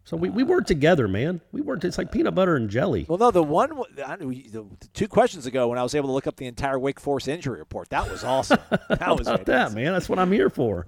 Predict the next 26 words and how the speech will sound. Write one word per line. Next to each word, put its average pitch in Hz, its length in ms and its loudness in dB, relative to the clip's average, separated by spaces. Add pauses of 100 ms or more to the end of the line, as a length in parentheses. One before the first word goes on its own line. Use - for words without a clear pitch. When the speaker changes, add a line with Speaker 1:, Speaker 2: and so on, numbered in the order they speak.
Speaker 2:
Busby 262 400 8
for 247 160 6
Heisman. 196 720 6
Aslan, 185 400 4
I 165 60 2
see 196 140 -2
you 190 40 0
prefer 170 300 0
straightforward 175 500 2
questions 170 380 2
over 151 140 2
creative 165 340 0
and 139 100 -12
clever. 165 400 2
Hopefully 147 260 0
this 135 140 -2
is 135 60 -14
more 135 180 -2
to - 100 -12
your 123 80 -4
liking. 147 320 0
Is 120 140 -8
F 139 160 -4
S 143 160 -2
U 139 140 -6
good? 107 420 -2